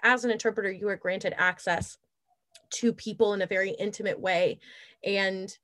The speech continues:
for somebody who really appreciates and, like, really feeds off of the culture of American Sign Language and deaf people, it was so enriching to be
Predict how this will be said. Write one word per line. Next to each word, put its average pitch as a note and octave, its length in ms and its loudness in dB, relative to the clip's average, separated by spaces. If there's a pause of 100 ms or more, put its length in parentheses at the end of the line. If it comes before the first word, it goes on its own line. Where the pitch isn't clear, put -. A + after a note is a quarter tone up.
(580)
for - 260 6
somebody A#3 500 6
who A3+ 140 6
really G3+ 360 2
appreciates G3 840 -2
and, G3 80 -4
like, F3 220 -2
really F#3+ 440 -4
feeds G3+ 440 -6
off G3 240 0
of F#3 100 -4
the F#3 100 -2
culture G3+ 380 0
of G#3 80 -2
American G#3 420 2
Sign G3+ 220 2
Language G#3 320 0
and F3+ 100 -6
deaf F3 220 0
people, G#3+ 460 2
it F#3+ 100 0
was G3 180 -4
so G#3+ 200 4
enriching F#3 600 -2
to G3 100 -8
be F#3 420 -8